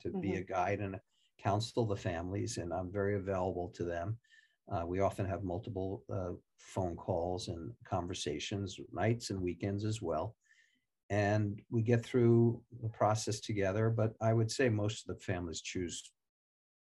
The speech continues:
Speaker 1: uh, Tether, um, for me, at least in my practice. And
Speaker 2: Okay.
Speaker 1: You know, some families will say, "Well, I saw this other doctor and he says I'm not a good candidate, or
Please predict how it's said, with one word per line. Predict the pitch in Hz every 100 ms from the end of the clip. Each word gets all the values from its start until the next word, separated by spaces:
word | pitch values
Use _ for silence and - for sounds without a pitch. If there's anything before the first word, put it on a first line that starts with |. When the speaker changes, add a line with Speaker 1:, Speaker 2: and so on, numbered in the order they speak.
| -
Speaker 1:
uh, | 78 -
Tether, | 82 78 69 _ _ _ _ _ _ _ -
um, | 76 80 78 - - 117 - 78 -
for | -
me, | 85 90 87
at | 76
least | 87 -
in | 87
my | 80 73
practice. | - - 73 73 76 - -
And | 78
Speaker 2:
Okay. | 80 - _ _ _ _
Speaker 1:
You | 110
know, | 101
some | - 110 107
families | 110 104 104 95
will | 101
say, | - 104 101
"Well, | 120 160 151 127 107
I | 110 107 - -
saw | - 156 165
this | 123 -
other | 151 139
doctor | 104 98 - 104 98
and | 92
he | 113 127 123
says | 113 - 104 101 95
I'm | 92 95
not | 123
a | 117
good | 110 107
candidate, | - 104 101 101 98 92
or | 73 82 87 82